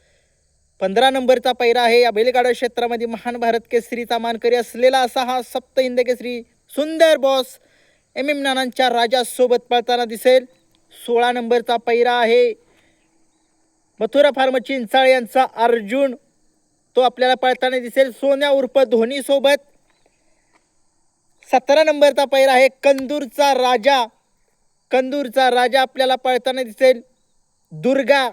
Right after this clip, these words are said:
किंवा बब्या डॉन याच्यासोबत. अठरा नंबरचा पैरा सातारा एक्सप्रेस बलमा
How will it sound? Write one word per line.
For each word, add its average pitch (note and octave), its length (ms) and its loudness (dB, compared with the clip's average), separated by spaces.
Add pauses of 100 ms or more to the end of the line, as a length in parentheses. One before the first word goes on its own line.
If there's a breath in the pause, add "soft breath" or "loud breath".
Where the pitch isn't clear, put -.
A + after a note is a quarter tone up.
(420)
किंवा C4+ 380 -2
बब्या A#3+ 360 2
डॉन C4+ 220 -2
याच्यासोबत. C4 800 0 (1080)
अठरा B3 360 0
नंबरचा C#4 440 0
पैरा C4 320 2
सातारा C#4 460 -2
एक्सप्रेस C4+ 460 -2
बलमा C4 500 0